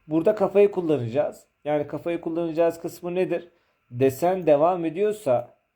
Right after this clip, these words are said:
boşluk kısmında da o desenden olmak zorunda. Hemen şıklarımıza bakıp doğru cevabı bulabiliriz arkadaşlar.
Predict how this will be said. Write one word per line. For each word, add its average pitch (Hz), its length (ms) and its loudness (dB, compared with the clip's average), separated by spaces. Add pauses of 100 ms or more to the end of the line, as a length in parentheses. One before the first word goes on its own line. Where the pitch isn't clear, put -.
(720)
boşluk 170 440 -4
kısmında 170 520 -4
da 175 40 2
o 165 180 2
desenden 165 440 0
olmak 175 360 0
zorunda. 110 420 -6 (480)
Hemen 214 300 2
şıklarımıza 175 680 0
bakıp 196 380 2 (480)
doğru 180 260 4
cevabı 139 680 2
bulabiliriz 123 540 -4
arkadaşlar. - 680 -20